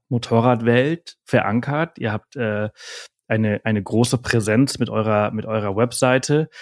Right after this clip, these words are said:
äh, und ihr habt daraus es geschafft, einen, einen richtigen Job, äh, zu schaffen. Ähm, und das finde ich halt, das ist das Coole. Man, man muss mit Naivität an das, an das Ganze irgendwie rangehen. Man muss einfach irgendwann mal sagen, also ein,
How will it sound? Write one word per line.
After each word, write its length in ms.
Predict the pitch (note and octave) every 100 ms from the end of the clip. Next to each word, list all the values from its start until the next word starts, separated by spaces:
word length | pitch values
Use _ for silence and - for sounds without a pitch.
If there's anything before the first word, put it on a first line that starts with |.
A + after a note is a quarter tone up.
| - - -
äh, 260 | A2 G#2+
und 160 | A#2 A2
ihr 80 | A#2
habt 120 | -
daraus 480 | B2 A#2 C3+ D#3 -
es 300 | - A#2+ -
geschafft, 400 | A#2 A#2+ B2 -
einen, 200 | B2 A#2+
einen 60 | A#2+
richtigen 640 | A#2+ - B2+ A#2+ - B2+ A2+
Job, 240 | B2+ - _ -
äh, 180 | A2+ G2+ -
zu 100 | A2
schaffen. 540 | - G2 B2 C3+ - -
Ähm, 360 | G#2+ A2 A2 -
und 140 | A2
das 140 | A#2 -
finde 160 | C3
ich 60 | A#2
halt, 80 | A#2+
das 100 | G#2+
ist 100 | -
das 40 |
Coole. 320 | - C#3 A2+
Man, 200 | G2+ G#2
man 160 | - A2+
muss 420 | C3 E3+ - - _
mit 160 | B2 A#2
Naivität 680 | A2+ A#2+ A2 A#2+ - C3+ A2+
an 100 | A2
das, 100 | G#2+
an 120 | G#2+
das 120 | G2+
Ganze 280 | A#2 A2+ G#2+
irgendwie 300 | G#2 G2+ G2+
rangehen. 360 | G#2 G2+ F#2
Man 120 | E2+ G#2+
muss 220 | D3 -
einfach 280 | B2+ A#2+ G#2
irgendwann 400 | B2 B2 G#2 G#2
mal 180 | G#2
sagen, 360 | G#2+ G#2 A2+ G#2+ _ - - _ -
also 220 | A2+ - _ _ _ _ _ _ -
ein, 340 | B2 B2 A#2+